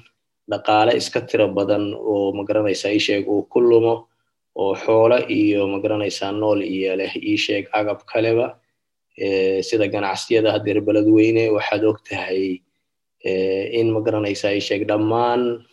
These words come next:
eh, dukaamadii iyo guryihii iyo kulli uu, uu burburiyey. Saameyn weyn buu dhinacii dhaqaalaha iyo dhinacii nolosha, eh, bini'aadanka iyo xoolahaba uu runtii ku sameeyey. Waxaa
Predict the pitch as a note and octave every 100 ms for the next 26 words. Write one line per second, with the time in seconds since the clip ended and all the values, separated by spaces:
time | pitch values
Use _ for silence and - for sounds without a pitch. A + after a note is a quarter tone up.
0 | - - G2 F#2 - G#2+ A2 A2 G#2+ G2
1 | G2+ G#2+ G#2+ A2 G#2 G2+ F#2+ - A2+ G#2
2 | G#2 G2+ G2 - _ _ _ G#2+ G2+ G#2+
3 | G#2+ A2 A#2 B2 F2+ F2 _ _ _ _
4 | _ _ - - C3+ B2+ D3 D3 C3 G#2+
5 | G#2+ A#2+ A2 G2+ G#2 - G2+ G#2+ G#2+ G#2
6 | G2 F#2+ F#2+ F#2+ - _ - - A2+ G#2
7 | G2+ F#2+ G2+ G#2+ - - G2 G2 - G2
8 | G2 F#2+ G2 G#2 _ _ _ _ _ G2+
9 | G2+ G#2 A2 G#2 G2 G2 G2 F#2+ F#2+ -
10 | G#2 G#2+ G#2+ G2 G2 - F#2+ F#2+ - G2+
11 | - F#2+ A#2 - A2+ A2 A2+ A2+ A2+ -
12 | _ _ _ - C3 C3+